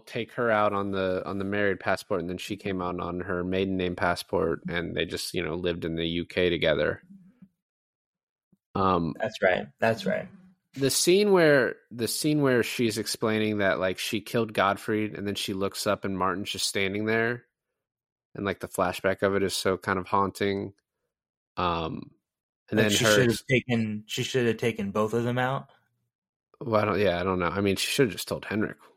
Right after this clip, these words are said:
Speaker 1: you know. Um, and then just, like,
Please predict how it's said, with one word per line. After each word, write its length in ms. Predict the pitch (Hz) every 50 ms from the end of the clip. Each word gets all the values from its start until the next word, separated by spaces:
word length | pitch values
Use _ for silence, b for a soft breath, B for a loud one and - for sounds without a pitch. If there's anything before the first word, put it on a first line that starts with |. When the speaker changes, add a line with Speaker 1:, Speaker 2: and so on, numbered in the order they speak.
| _ _
Speaker 1:
you 80 | - - - -
know. 100 | - - _ _ _ -
Um, 540 | 104 104 98 98 95 92 92 90 90 - _ _ _ _ _ _ _ _ _ _ _ _ B B B B B B B B B B B B B B -
and 140 | 123 120 127
then 160 | 123 120 113
just, 220 | 117 110 - -
like, 260 | 120 101 98 - -